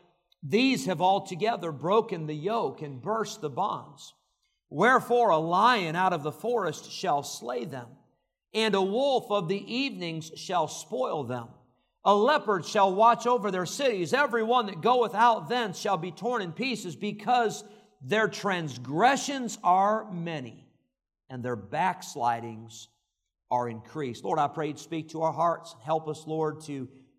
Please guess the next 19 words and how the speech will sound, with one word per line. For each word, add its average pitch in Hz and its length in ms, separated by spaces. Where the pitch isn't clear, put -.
uh, - 120
have 156 240
our 147 120
eyes 185 440
open 208 520
and 113 140
our 113 160
ears 185 400
open 196 380
and 135 100
our 123 140
hearts 175 480
receptive 131 640
to 135 100
the 123 100
Word 131 220
of 135 80
God 143 280
tonight. 127 440